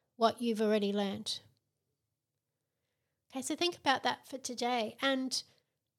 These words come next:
do something straight away. So if you've been listening to this episode and you've thought, "Yes, you know what, there's some things I really need to change there," then do something about it today.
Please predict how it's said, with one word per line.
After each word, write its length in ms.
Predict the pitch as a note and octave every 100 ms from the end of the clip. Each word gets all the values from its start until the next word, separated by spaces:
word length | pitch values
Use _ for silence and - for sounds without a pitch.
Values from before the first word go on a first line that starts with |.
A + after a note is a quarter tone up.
| _ _
do 220 | - D#4 A4
something 380 | - D#4 C4
straight 300 | A#3+ - B3+
away. 300 | B3+ B3+ C4
So 120 | A3 C4
if 120 | -
you've 200 | F#4 -
been 180 | E4 B3+
listening 440 | C#4 - C#4+ C#4+
to 120 | C4
this 220 | A#3 A3+
episode 600 | C4+ C4+ B3 A3+ A#3 D4
and 140 | C4 A#3
you've 120 | A3+
thought, 280 | A3 G#3+ A#3
"Yes, 320 | C#4 A#3+ -
you 80 | B3+
know 100 | C4
what, 220 | B3+ C4
there's 160 | C4+ B3+
some 160 | B3
things 220 | B3 A#3+
I 60 | A#3
really 220 | A#3 A#3
need 200 | A3+ G#3+
to 80 | A3
change 400 | - A3+ B3 -
there," 320 | G#3 G3+ C#4+ - _ _ _ _ _ _ _ _ _
then 520 | D4 C#4+ C#4+ C#4 C4+ - _ _ _ _ -
do 180 | C#4 D4
something 320 | D4 C#4 C#4+
about 280 | C#4+ A3+ A3
it 100 | -
today. 640 | - G3+ G#3 G3 G3+ G#3